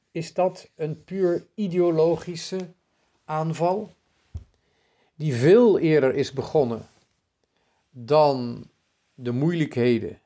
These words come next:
en de conflicten in het oosten van de Oekraïne. En die wel degelijk ook de bedoeling hebben om Midden-Europa onder de duim te krijgen.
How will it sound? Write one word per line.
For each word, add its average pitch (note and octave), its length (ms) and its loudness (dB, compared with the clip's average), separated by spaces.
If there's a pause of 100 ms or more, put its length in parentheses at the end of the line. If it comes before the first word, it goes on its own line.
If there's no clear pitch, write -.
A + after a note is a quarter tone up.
(160)
en - 120 -16
de A#2 100 -10
conflicten C3 760 -6
in C3 120 -12
het A#2+ 160 -14
oosten C3+ 360 -8
van B2 140 -6
de B2 120 -10
Oekraïne. C#3+ 580 -6 (3250)
En D3+ 680 0 (520)
die C3+ 460 -8
wel A#2+ 200 2
degelijk D#3+ 600 2
ook E3 600 -2 (840)
de A#2+ 180 -8
bedoeling D3 560 0
hebben D#3+ 480 0
om D3+ 360 0 (240)
Midden-Europa C#3+ 840 2
onder C3+ 300 0
de C3+ 80 2
duim A#2 280 0
te G#2+ 100 -12
krijgen. - 360 -16